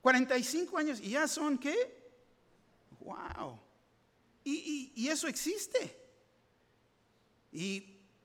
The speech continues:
en nuestro país hay veces hasta más temprano, de doce años. Al veinticuatro años ya pueden ser abuelitas. Increíble. Pero fíjate, increíble. Pero aquí si tomamos este promedio de cuatrocientos y,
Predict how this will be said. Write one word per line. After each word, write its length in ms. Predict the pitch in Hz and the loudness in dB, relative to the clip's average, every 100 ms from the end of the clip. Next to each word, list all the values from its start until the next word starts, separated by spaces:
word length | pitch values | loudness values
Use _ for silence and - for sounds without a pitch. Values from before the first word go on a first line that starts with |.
| _ _ _ _ _ _ | _ _ _ _ _ _
en 120 | 120 | -10
nuestro 300 | 139 131 160 | -10 -8 -10
país 520 | - 127 214 214 - - | -8 -8 -6 -8 -12 -14
hay 140 | 131 | -10
veces 280 | 135 147 156 | -10 -10 -10
hasta 220 | 139 143 | -10 -10
más 220 | 131 151 - | -10 -10 -10
temprano, 480 | 156 117 175 247 | -12 -12 -10 -10
de 160 | 127 139 | -10 -10
doce 320 | 143 160 - | -8 -8 -8
años. 380 | 175 269 127 - - _ _ _ _ - | -8 -8 -10 -14 -20 _ _ _ _ -10
Al 160 | 143 | -6
veinticuatro 720 | 151 170 165 - 190 254 254 180 | -4 -6 -8 -8 -6 -6 -6 -4
años 280 | 160 170 | -4 -6
ya 120 | 165 196 | -8 -6
pueden 320 | 214 214 208 | -6 -6 -6
ser 180 | 233 233 | -6 -6
abuelitas. 800 | 233 254 302 - - - - - - _ _ _ _ _ _ - | -4 -2 -2 -2 -6 -4 -8 -12 -20 _ _ _ _ _ _ 2
Increíble. 680 | 254 240 254 302 370 117 - - - | 2 2 0 0 -4 -8 -12 -20 -4
Pero 140 | 262 | 2
fíjate, 540 | 254 349 370 233 143 - - - _ _ _ _ | 4 4 2 -2 -4 -12 -20 -20 _ _ _ _
increíble. 800 | 285 320 359 330 302 320 339 190 | 0 2 2 0 0 0 -2 -4
Pero 220 | 147 254 | -2 4
aquí 280 | 262 262 339 | 4 2 0
si 140 | 294 - | 0 2
tomamos 380 | 269 320 339 | 6 6 6
este 240 | 320 294 294 | 2 -2 0
promedio 560 | 262 240 254 277 214 | 2 4 4 4 2
de 120 | 190 185 | 0 0
cuatrocientos 880 | 208 214 185 - 262 262 254 143 | -2 0 -4 -2 0 0 -2 -6
y, 160 | 202 196 | -6 -8